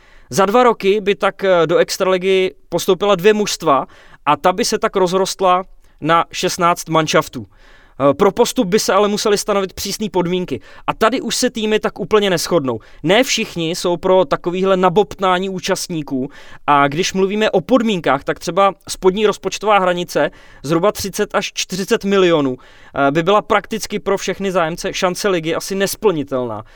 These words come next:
A to se nebavíme ani o tom, že by, eh, to byl třeba problém i pro současný týmy. Podle ankety e-sportu jsou pro nesestupovou extraligu následující týmy:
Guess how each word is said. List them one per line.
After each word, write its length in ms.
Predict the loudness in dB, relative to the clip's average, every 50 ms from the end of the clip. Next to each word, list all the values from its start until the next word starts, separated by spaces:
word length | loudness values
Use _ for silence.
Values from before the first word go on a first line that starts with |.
| -20 -20 -20 -20 -20 -8 -4 -4
A 60 | 0
to 120 | 0 0
se 160 | 2 2 2
nebavíme 460 | 2 2 2 2 2 2 0 0 0 0
ani 220 | 0 0 0 0
o 100 | -2 0
tom, 220 | 0 0 -2 -2
že 140 | 0 -2 -2
by, 340 | 0 0 0 0 0 -2 -4 -8 _ _ _ -14
eh, 180 | -8 -6 -6 -4
to 140 | -2 -2 0
byl 180 | 2 0 0
třeba 260 | 0 -2 -2 -2 -2
problém 460 | 0 2 2 4 4 4 2 2 2 0
i 60 | -2
pro 160 | -2 -2 -2
současný 640 | 0 0 0 0 0 -2 -4 -6 -4 -6 -8 -8 -10
týmy. 300 | -12 -14 -14 -12 -14 -14 -16 -20 -20 -20 -20 -20 -20 -20 -20 -20 -20 -20 -20 -20 -20 -8 _
Podle 240 | 2 4 4 4
ankety 420 | 4 4 2 2 2 0 0 0 -2
e-sportu 680 | -4 -4 -4 -2 2 2 2 2 2 2 0 0 0
jsou 240 | 0 2 2 2 2
pro 220 | 2 2 0 0 2
nesestupovou 800 | 2 0 0 2 2 0 0 0 -4 -6 -2 0 4 4 4 4
extraligu 800 | 4 0 -2 -4 -2 -2 0 0 0 0 0 2 2 4 2 2 -2 -10 -6 -2
následující 640 | 0 0 0 2 2 2 2 2 -2 -6 -10 -10
týmy: 320 | -8 -6 -4 -4 -4 -4